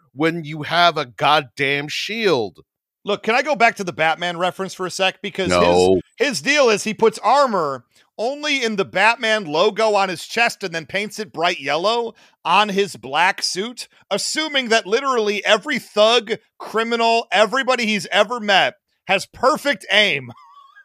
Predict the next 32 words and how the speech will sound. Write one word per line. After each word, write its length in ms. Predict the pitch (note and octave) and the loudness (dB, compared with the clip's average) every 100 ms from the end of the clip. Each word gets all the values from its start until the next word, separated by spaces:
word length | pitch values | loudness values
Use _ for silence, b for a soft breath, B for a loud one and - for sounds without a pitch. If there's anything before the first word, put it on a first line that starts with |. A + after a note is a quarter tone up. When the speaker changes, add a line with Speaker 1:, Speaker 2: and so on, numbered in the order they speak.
| _ | _
Speaker 2:
<laughs> 640 | _ _ _ _ _ _ | _ _ _ _ _ _
and 160 | G#3+ A#3 | -2 0
will 120 | A3+ | -2
hit 280 | - C4 A3 | 0 -2 0
him 220 | B3 A#3 | -4 -4
directly 920 | E3+ F#3+ D3+ G#3 C4 - F3+ C3+ A2 _ _ _ | -4 -4 0 2 2 -2 -8 -8 -10 _ _ _
on 300 | G3 C4 B3+ | 0 0 0
that 260 | G3 F#3+ - | 0 0 0
spot. 420 | - A#3 B3+ B3+ b b | -6 2 2 2 b b
I'm 280 | - C#4 C#4 | 0 0 0
just 180 | F#3+ A#3 | -8 -6
starting 320 | - A#3 G3+ | -2 -2 -2
to 60 | F#3 | -10
question 540 | - G#3+ G3+ - D#3+ C#3 | -4 -2 -2 -6 -12 -4
World's 300 | D3+ D#3+ A2 | -2 -2 -6
Greatest 400 | C3+ C#3+ C#3+ - | -6 -6 -6 -14
Detective. 540 | B2+ B2+ A2+ G2 E2+ | -8 -8 -8 -10 -10
That's 200 | F2+ A2 | -8 -8
all 140 | A2 F#2 | -10 -12
I'm 100 | E2 | -16
saying. 180 | D2 A#1 _ _ _ _ _ _ _ _ - | -20 _ _ _ _ _ _ _ _ _ -8
Speaker 1:
I 60 | |
mean, 100 | F#2+ | -4
he's 120 | A2 G2+ | -4 -2
the 40 | |
world's 240 | A2+ A#2+ | 0 0
greatest 220 | - G#2+ - | 0 -4 -4
detective, 460 | - - D3 F2+ D2 | -10 -4 -4 -4 -8
not 160 | F2 | -8
the 80 | E2+ | -8
world's 320 | D2+ F2+ D#2+ | -6 -6 -6
greatest 520 | C#2+ F2 E2+ D#2 - | -8 -6 -6 -8 -12